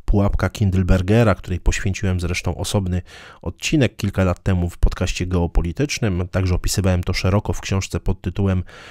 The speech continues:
Geopolityka a bezpieczeństwo Polski, która ukazała się w dwa tysiące osiemnastym roku. E, i też w, w tym kontekście warto zauważyć, że koncentracja Stanów Zjednoczonych na regionie Bliskiego Wschodu czy na Indo-Pacyfiku,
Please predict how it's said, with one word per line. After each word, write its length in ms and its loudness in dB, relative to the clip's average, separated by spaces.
Geopolityka 800 2
a 60 2
bezpieczeństwo 800 -2
Polski, 360 2
która 180 0
ukazała 360 0
się 140 -2
w 60 -2
dwa 140 0
tysiące 340 -4
osiemnastym 540 -2
roku. 340 0
E, 120 0
i 180 -2
też 400 2
w, 60 -8
w 240 -12
tym 180 4
kontekście 540 0
warto 640 2
zauważyć, 680 2
że 280 0
koncentracja 720 2
Stanów 400 0
Zjednoczonych 680 0
na 260 2
regionie 500 4
Bliskiego 460 -2
Wschodu 460 2
czy 180 -2
na 120 0
Indo-Pacyfiku, 920 4